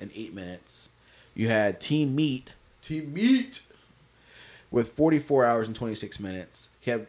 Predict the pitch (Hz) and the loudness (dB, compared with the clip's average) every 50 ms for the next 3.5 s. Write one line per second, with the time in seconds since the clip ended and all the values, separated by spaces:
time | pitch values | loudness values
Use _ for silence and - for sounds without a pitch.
0 | _ _ - 123 135 147 151 143 135 135 135 139 135 131 - - 135 127 127 127 | _ _ 0 4 4 6 6 4 4 2 2 2 0 0 0 2 4 4 4 4
1 | 127 123 120 123 120 107 - - - 131 120 113 110 107 110 - - - _ _ | 2 0 -2 -4 -4 -2 -2 0 2 2 4 4 2 0 -2 -4 -10 -20 _ _
2 | _ _ _ _ _ _ _ _ _ _ _ - - 160 151 143 131 120 110 110 | _ _ _ _ _ _ _ _ _ _ _ -4 -2 0 0 0 -2 -2 -4 -2
3 | 117 113 107 101 101 101 104 - - | 0 0 0 0 -2 -4 -6 -10 -16